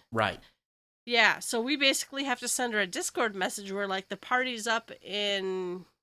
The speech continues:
Speaker 2: the party finder. Yeah, the ability to either send her a tell,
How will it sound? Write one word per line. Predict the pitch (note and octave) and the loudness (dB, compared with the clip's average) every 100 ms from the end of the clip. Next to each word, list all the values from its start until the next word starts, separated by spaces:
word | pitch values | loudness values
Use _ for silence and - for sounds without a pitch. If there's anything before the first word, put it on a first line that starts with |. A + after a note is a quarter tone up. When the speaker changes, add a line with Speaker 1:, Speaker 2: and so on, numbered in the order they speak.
| _ | _
Speaker 2:
the | G3+ - | -20 -6
party | - C4+ D4+ | 0 0 0
finder. | D#3+ F3 F#3 F#3 F#3+ - - - - - | -4 -4 -4 -4 -6 -10 -20 -18 -18 -16
Yeah, | D2 G#3 A3 | -18 -18 -14
the | G3 A3+ | -6 -4
ability | A#3 C#4 D4+ C#4 B3+ | -2 0 -2 -4 -8
to | - A3+ | -10 -12
either | F#3+ A#3 A3 G#3 | -12 -4 -2 -2
send | - A#3 | -2 -2
her | C4 | -2
a | D4 | -4
tell, | - A#3 F#3+ G3+ C#4+ | -2 0 0 -2 -6